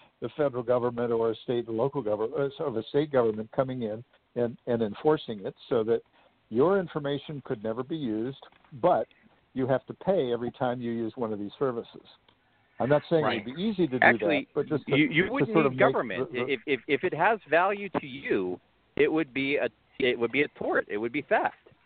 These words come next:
Speaker 2: You could actually sue for the value, and then you could have class actions at play if you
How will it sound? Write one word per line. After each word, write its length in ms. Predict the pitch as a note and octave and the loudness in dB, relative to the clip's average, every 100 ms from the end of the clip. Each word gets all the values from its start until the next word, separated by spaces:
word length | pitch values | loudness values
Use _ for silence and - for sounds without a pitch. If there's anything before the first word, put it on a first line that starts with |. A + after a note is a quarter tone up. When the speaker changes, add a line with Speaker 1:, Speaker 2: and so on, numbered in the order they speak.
| _ _ | _ _
Speaker 2:
You 160 | A2 C#3+ | 0 0
could 120 | - | 4
actually 480 | B2+ C#3 - C#3 D3+ - - | 4 4 0 -8 -8 -8 -2
sue 220 | D3 F3+ - | 0 0 -2
for 100 | D3 | -4
the 100 | C3 A#2 - | -4 -8 -8
value, 380 | A#2 G#2 F2+ | -6 -4 -6
and 120 | F#2+ G#2+ | -6 -6
then 100 | A#2 | -8
you 60 | |
could 120 | C3+ | -6
have 100 | D3+ C3+ | -6 -2
class 220 | D#3 D#3+ - | 2 2 2
actions 400 | G3 A3 - G#2 F#2 | -2 -2 -10 -8 -8
at 140 | - | -6
play 200 | G#2 E2+ - _ _ - | -8 -8 -12 _ _ -8
if 180 | - A#2+ | 0 0
you 220 | A#2 C3+ | 4 4